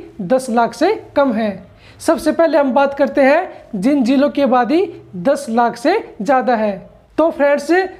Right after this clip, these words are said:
दस लाख से ज़्यादा आबादी वाले जिलों में सबसे पहला जो स्थान प्राप्त किया है,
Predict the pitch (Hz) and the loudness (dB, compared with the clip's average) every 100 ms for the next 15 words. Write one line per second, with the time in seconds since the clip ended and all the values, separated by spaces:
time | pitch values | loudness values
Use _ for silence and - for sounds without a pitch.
0 | - 190 226 349 285 285 294 294 294 233 | -12 -4 0 0 2 2 0 0 2 2
1 | - - 185 175 262 277 349 370 262 269 | -2 -12 -6 0 2 2 0 0 0 2
2 | 269 302 285 277 269 208 262 294 262 254 | 2 2 2 2 0 2 2 4 4 2
3 | 202 - - - - - 294 311 - 311 | 0 -8 -18 -20 -10 -2 0 0 0 0
4 | 294 294 285 - 240 285 294 302 277 277 | 0 0 -2 -2 0 0 0 0 -2 -2
5 | 277 269 269 320 | -2 2 2 -2